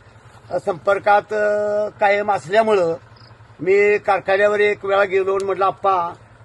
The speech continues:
आपल्या गावची पाण्याची परिस्थिती आमच्या गावची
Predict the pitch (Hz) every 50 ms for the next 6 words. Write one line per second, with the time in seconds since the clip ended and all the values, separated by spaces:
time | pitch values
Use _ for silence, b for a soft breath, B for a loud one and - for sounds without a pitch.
0 | - - - - 139 156 - 160 185 196 196 196 185 165 - - - - 190 180
1 | 175 170 180 185 190 185 - 190 180 175 147 - 185 160 180 180 175 151 143 175
2 | 170 170 165 151 127 - 151 143 127